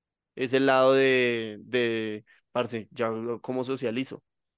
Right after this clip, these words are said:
Que como me cerré tanto, ya no sé en qué momento socializar o cómo expresarme, todo. Eso ayuda también a es-, a ese punto. Eh, el autocuidado,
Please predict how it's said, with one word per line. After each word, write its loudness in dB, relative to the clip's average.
Que -20
como 0
me -2
cerré -6
tanto, 0
ya -2
no -4
sé -4
en -6
qué -4
momento -2
socializar -2
o -8
cómo -6
expresarme, -4
todo. -2
Eso 4
ayuda 2
también -2
a -2
es-, -4
a -2
ese -2
punto. -6
Eh, 4
el 2
autocuidado, -2